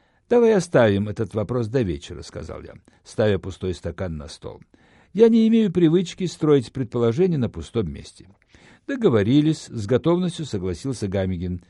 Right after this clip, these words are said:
«Ещё пиво будешь?» «Нет», — отрицательно качнул я головой. «Мне нужно заскочить в регистрационный отдел Н К Г Б и выяснить, что за проблема возникла с моим разрешением на оружие».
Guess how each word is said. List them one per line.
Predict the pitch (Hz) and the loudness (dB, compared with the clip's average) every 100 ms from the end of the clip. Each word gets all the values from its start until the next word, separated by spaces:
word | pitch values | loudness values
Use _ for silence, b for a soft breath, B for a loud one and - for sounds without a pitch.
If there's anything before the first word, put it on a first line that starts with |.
| b b b | b b b
«Ещё | 135 165 - 147 | -4 -2 2 0
пиво | 131 123 127 | 0 -2 -2
будешь?» | 220 92 80 - b b | -4 -6 -12 -16 b b
«Нет», — | 185 - - _ | -2 -2 -12 _
отрицательно | 120 113 110 110 95 87 85 | -8 -4 -4 -2 -2 -4 -8
качнул | 90 - 87 | -8 -8 -6
я | 87 | -6
головой. | 78 85 78 69 _ b b b b _ - | -6 -6 -8 -10 _ b b b b _ -6
«Мне | 139 175 240 | 0 4 6
нужно | 226 208 175 175 | 6 4 2 0
заскочить | 165 - 156 139 180 117 | 0 0 0 0 -2 -2
в | |
регистрационный | 131 147 139 147 143 - 151 139 135 | -2 0 -2 -2 -2 0 0 2 0
отдел | 123 135 | 0 -2
Н | 127 131 | 0 -2
К | 110 101 | -2 -2
Г | 143 | 0
Б | 220 240 - b b b | 0 -2 -6 b b b
и | 208 | 0
выяснить, | 233 247 135 - 92 | 2 2 2 0 -6
что | - 170 | -2 0
за | 170 | 0
проблема | 180 214 214 156 117 | 0 0 2 2 4
возникла | 107 101 156 147 | 2 0 -2 -4
с | 123 | -4
моим | 123 131 120 - | -2 0 -2 -4
разрешением | 104 123 127 98 139 147 135 | -2 0 0 -2 -2 -2 0
на | 123 123 | 2 2
оружие». | 110 76 - | 0 -4 -12